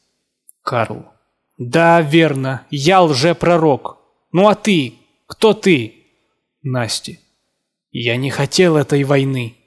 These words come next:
Карл. «Возможно, но ты не мог ей воспрепятствовать. Значит, Бог не на твоей стороне». Настя.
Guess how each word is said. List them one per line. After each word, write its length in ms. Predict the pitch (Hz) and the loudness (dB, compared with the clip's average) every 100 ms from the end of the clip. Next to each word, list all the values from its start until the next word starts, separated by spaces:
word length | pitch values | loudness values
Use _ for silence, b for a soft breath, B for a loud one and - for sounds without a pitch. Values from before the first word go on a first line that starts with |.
| _ _ _ _ _ _ _ _ _ _ _ _ | _ _ _ _ _ _ _ _ _ _ _ _
Карл. 400 | - 113 110 113 - _ | -4 -4 -4 -12 -20 _
«Возможно, 920 | 127 135 165 170 185 156 113 107 110 _ _ _ _ | -4 -2 0 0 2 0 -2 -10 -14 _ _ _ _
но 200 | 135 - | -4 -2
ты 160 | - | 0
не 140 | 185 185 | 2 2
мог 260 | 180 151 | 2 2
ей 240 | 120 135 131 | 0 -4 -4
воспрепятствовать. 1040 | 135 - 147 143 156 127 - 120 120 - _ _ | -4 -4 -4 0 0 -2 -6 -10 -10 -14 _ _
Значит, 460 | - 123 147 - 143 | -10 -4 -2 -2 -4
Бог 280 | 147 175 139 | 2 2 2
не 120 | 151 | 0
на 140 | 156 | 0
твоей 340 | 147 160 165 139 | 0 0 0 0
стороне». 600 | - 135 131 127 120 120 _ _ _ _ _ _ _ _ | -4 -6 -6 -6 -10 -12 _ _ _ _ _ _ _ _
Настя. 480 | 131 120 - - | -8 -6 -8 -12